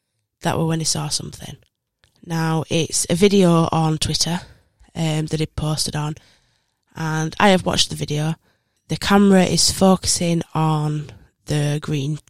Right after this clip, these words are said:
rocking chair. The start of the video, the, everything's fine. You can see his T V, you can see the door, you can see a bookshelf, you can see a blue chair in the background, and you can see the green rocking chair. Then after a couple of seconds, the chair starts rocking.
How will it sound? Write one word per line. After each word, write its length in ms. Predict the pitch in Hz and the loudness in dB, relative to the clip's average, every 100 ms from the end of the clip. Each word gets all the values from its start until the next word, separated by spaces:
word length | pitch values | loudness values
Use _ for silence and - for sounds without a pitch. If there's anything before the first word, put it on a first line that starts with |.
| - | 0
rocking 280 | 233 - | 2 2
chair. 280 | 160 - - - _ _ _ _ _ _ _ | -4 -6 -10 -20 _ _ _ _ _ _ _
The 80 | 202 | 0
start 240 | - 254 | 6 8
of 60 | 214 | 8
the 60 | 190 | 6
video, 360 | 185 180 175 | 4 6 6
the, 320 | 170 165 - - | 6 4 2 4
everything's 360 | 185 160 170 | 2 4 0
fine. 320 | - 160 180 180 | 2 2 4 2
You 80 | |
can 220 | 160 170 165 | 2 2 2
see 580 | - 165 160 165 160 - | 0 0 0 2 0 -2
his 260 | 156 156 | -4 -4
T 260 | - - 185 | -4 -2 -2
V, 300 | 175 196 185 | 2 2 2
you 120 | 175 | 0
can 140 | - 143 | -4 -6
see 120 | 143 | -6
the 120 | 147 | -6
door, 400 | - 175 165 165 _ _ _ _ _ | 0 2 4 0 _ _ _ _ _
you 80 | - | -4
can 100 | - | 0
see 80 | |
a 40 | 156 | 2
bookshelf, 600 | 160 - - 160 156 156 | 2 4 2 4 2 0
you 60 | - | -4
can 80 | |
see 100 | - | -6
a 60 | 147 | -2
blue 180 | - 220 | 6 6
chair 200 | - 156 | 6 -2
in 60 | |
the 40 | 151 | -4
background, 480 | 139 - 147 147 143 | -8 -6 -4 -4 -2
and 260 | 196 180 190 | 2 2 2
you 80 | 202 | 0
can 160 | - | -2
see 280 | 175 - 147 | -2 -2 -4
the 100 | 156 | -6
green 240 | - 120 143 | -6 -6 -4
rocking 260 | 196 - | -4 -4
chair. 240 | - - 143 _ _ _ _ _ _ - | -8 -10 -16 _ _ _ _ _ _ 2
Then 100 | 214 | 6
after 220 | 247 262 | 6 6
a 40 | |
couple 240 | - 226 208 | 4 2 2
of 80 | |
seconds, 360 | - 170 147 160 | 2 -2 -2 -4
the 100 | - | -2
chair 220 | - 160 | 0 0
starts 280 | - 160 160 | 0 -4 -2
rocking. 340 | 208 - 156 | -2 -2 -12